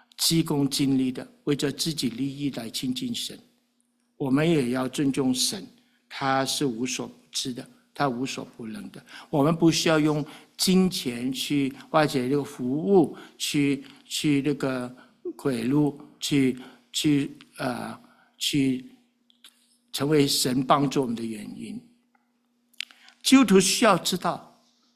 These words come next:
基督徒必须要清楚地被教导，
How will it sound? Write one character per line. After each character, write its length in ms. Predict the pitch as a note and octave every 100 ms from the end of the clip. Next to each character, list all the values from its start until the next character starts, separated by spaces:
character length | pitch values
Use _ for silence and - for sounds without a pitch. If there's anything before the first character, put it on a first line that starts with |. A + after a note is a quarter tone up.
| _ _ _ _
基 160 | - C4
督 100 | C4
徒 160 | F3 F#3
必 200 | A#3+ G#3
须 320 | - - A#3
要 200 | G#3+ E3+
清 400 | - - A#3+ C4
楚 180 | - C#3+
地 120 | D3
被 180 | F3 F3
教 220 | - F3
导， 480 | F3 D#3+ C3 -